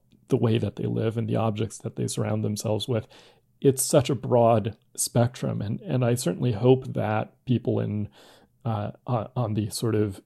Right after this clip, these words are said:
staid, uh, connoisseurial side of, of the teeter-totter, um, will take a look at that book and, and y-, you start to think a little more broadly, uh, about the world that they inhabit or that they could inhabit.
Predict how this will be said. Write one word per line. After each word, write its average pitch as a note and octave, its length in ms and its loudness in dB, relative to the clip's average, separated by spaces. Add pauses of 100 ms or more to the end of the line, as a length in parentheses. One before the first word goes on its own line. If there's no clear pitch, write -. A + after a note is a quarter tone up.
staid, G#2+ 640 -2 (180)
uh, G#2 200 -8
connoisseurial A2 680 -2
side G#2+ 380 2
of, G2 200 -6 (560)
of A2 300 -4 (120)
the G2+ 540 -2
teeter-totter, G#2+ 880 0 (480)
um, G#2 460 -2
will G#2+ 200 2
take A#2+ 260 2
a A#2+ 60 4
look A2+ 260 6
at A2 140 0
that B2 320 -4
book B2 320 4
and, G#2+ 380 -4
and A2 420 -4 (240)
y-, - 100 -8
you A#3+ 600 -10
start D#3 280 0
to C#3+ 80 0
think C#3+ 220 0
a C3+ 60 -2
little B2+ 180 0
more A2 200 -2
broadly, A2 720 -4 (280)
uh, G#2 280 -8
about A2 400 -4
the - 80 -4
world G#2+ 280 -2
that G#2 160 -6
they A2 140 -6
inhabit G#2+ 480 -4
or G#2 100 -6
that A2+ 180 -8
they A2 100 -6
could A2+ 220 -6
inhabit. G#2 520 -8